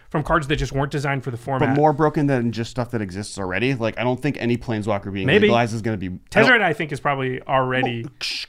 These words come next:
Speaker 2: correct. I think there are ones that are,
Speaker 1: That's
Speaker 2: are problematic.
Speaker 1: But that's obvious. And I think there's a good, oh, at least a decent chance that there's another Tezzeret hiding in there.
Speaker 2: But you deal with it. Uh, like, I don't, I don't,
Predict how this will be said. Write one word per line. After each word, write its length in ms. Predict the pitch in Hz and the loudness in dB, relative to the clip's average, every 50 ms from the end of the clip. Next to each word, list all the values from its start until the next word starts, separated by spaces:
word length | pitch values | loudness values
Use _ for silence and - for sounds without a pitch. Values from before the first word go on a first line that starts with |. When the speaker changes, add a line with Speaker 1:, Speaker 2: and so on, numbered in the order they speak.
| - - _ | -14 -12 _
Speaker 2:
correct. 380 | - 247 220 165 101 - - - | 0 2 4 4 2 0 -2 -4
I 60 | - | -2
think 180 | - 214 208 - | 0 0 0 4
there 140 | 190 180 | 4 6
are 100 | 170 170 | 8 8
ones 220 | 165 165 160 147 127 | 6 6 4 2 2
that 120 | 139 - - | 0 0 2
are, 280 | 117 120 123 123 120 | 2 4 4 4 4
Speaker 1:
That's 180 | - - 113 117 | 4 4 6 6
Speaker 2:
are 80 | 117 | 4
problematic. 540 | 113 - 117 104 98 95 82 78 76 - - | 4 2 0 0 0 -2 -4 -6 -8 -4 -4
Speaker 1:
But 100 | 190 165 | -2 0
that's 280 | 147 175 165 - - - - | 2 2 0 0 -2 2 4
obvious. 400 | 156 151 135 123 110 107 - - | 4 4 4 2 -2 -6 -6 -2
And 120 | 151 147 | 0 0
I 80 | 151 147 | 0 0
think 160 | 180 156 - | 0 -2 0
there's 160 | 151 147 139 | 0 0 0
a 40 | 135 | 0
good, 380 | 127 147 165 165 139 113 110 - - | 2 2 2 2 2 -2 -10 -6 -2
oh, 180 | - 147 - - - - | -2 -2 -2 -2 -6 -6
at 160 | 180 151 220 | -6 -4 0
least 320 | 214 208 214 220 - - 160 | 2 2 2 2 0 -2 -4
a 20 | |
decent 340 | 139 147 151 - - 139 - | -4 -4 -4 -4 -6 -6 -4
chance 220 | - 135 123 - | -4 -4 -4 -4
that 80 | 135 120 | -4 -4
there's 160 | 135 123 113 | -4 -4 -2
another 260 | 117 120 131 127 123 | -2 -2 -2 -2 -2
Tezzeret 360 | 117 - 123 120 113 120 113 | -4 -4 -4 -4 -4 -4 -6
hiding 300 | 104 - 117 113 113 113 | -4 -4 -4 -4 -4 -6
in 120 | 110 107 110 | -8 -8 -8
there. 300 | 107 107 107 107 107 - | -8 -6 -6 -6 -6 -8
Speaker 2:
But 100 | - - | -8 -6
you 60 | 170 | -4
deal 200 | 196 202 330 294 | -2 0 2 2
with 120 | 180 - - | 2 0 -4
it. 140 | - - _ _ _ - - | -10 -14 _ _ _ -2 2
Uh, 140 | 135 135 - - | 2 4 4 4
like, 120 | 127 131 | 4 4
I 60 | 147 | 6
don't, 180 | 151 156 151 - - | 6 4 4 2 2
I 60 | 135 | 2
don't, 200 | 139 143 143 - | 4 4 2 0